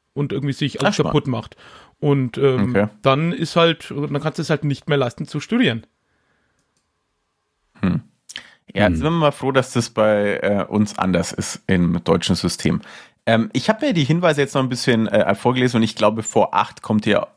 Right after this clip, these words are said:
Speaker 2: nicht mal in die Richtung.
Speaker 3: <laughs> So.
Speaker 2: Ähm,
Speaker 1: Okay.
Speaker 2: aber
Speaker 3: Das ist
Speaker 2: dennoch
Speaker 3: schon wieder
Speaker 2: finde
Speaker 3: so
Speaker 2: ich sehr
Speaker 3: motivierend.
Speaker 2: interessant.
Speaker 3: Ich hab, hatten wir das
Speaker 2: Naja,
Speaker 3: nicht mal
Speaker 2: aber es
Speaker 3: verworfen,
Speaker 2: bringt,
Speaker 3: solche Motivationsreden?
Speaker 2: es, <laughs> aber es bringt ja auch nichts, weil es sind tatsächlich interessante Hinweise und man, ähm, kann ja immer mit, ähm, Philipp rechnen, so.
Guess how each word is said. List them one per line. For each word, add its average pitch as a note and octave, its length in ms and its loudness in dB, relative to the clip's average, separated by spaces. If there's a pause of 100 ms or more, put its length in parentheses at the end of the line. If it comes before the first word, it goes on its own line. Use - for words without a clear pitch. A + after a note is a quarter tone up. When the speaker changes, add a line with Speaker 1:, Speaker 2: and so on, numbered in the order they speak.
Speaker 2:
nicht G#2+ 240 -2
mal G2 100 4
in G2 60 2
die F#2+ 120 -2
Richtung. G2 440 0
Speaker 3:
<laughs> - 60 -2
So. - 220 -2 (100)
Speaker 2:
Ähm, F#2+ 120 2
Speaker 1:
Okay. D#3+ 200 2
Speaker 2:
aber - 20 0
Speaker 3:
Das G3+ 80 2
ist - 80 -2
Speaker 2:
dennoch - 200 2
Speaker 3:
schon G3+ 100 2
wieder G3+ 80 2
Speaker 2:
finde A2 100 4
Speaker 3:
so - 0 -
Speaker 2:
ich G#3+ 180 4
sehr A2 80 -2
Speaker 3:
motivierend. D#3 420 0
Speaker 2:
interessant. - 0 -
Speaker 3:
Ich C3 100 -4
hab, - 520 -6
hatten C#3+ 160 0
wir F3+ 60 2
das F#3 100 4
Speaker 2:
Naja, G#3+ 120 4
Speaker 3:
nicht F3 60 -8
mal E3 100 0
Speaker 2:
aber - 20 2
es C#3+ 40 -4 (120)
Speaker 3:
verworfen, G3+ 300 2
Speaker 2:
bringt, F3 100 4
Speaker 3:
solche E3 140 2
Motivationsreden? E3+ 920 2 (280)
Speaker 2:
es, - 240 0
<laughs> - 160 -2
aber E3+ 120 -2
es G#3 120 -2
bringt A3 240 -2
ja C#3+ 80 4
auch G#2+ 40 2
nichts, A2 220 -2
weil B2 100 4
es B2+ 80 0
sind F3+ 120 0
tatsächlich F3+ 400 2
interessante D#3 480 2
Hinweise E3 480 2
und C#3+ 160 -2
man, B2+ 280 0
ähm, G#2+ 200 -2
kann B2+ 180 0
ja A#2+ 80 0
immer B2 180 0
mit, A2+ 320 0
ähm, G#2+ 200 4
Philipp G#2+ 260 -2
rechnen, - 340 0
so. - 180 -4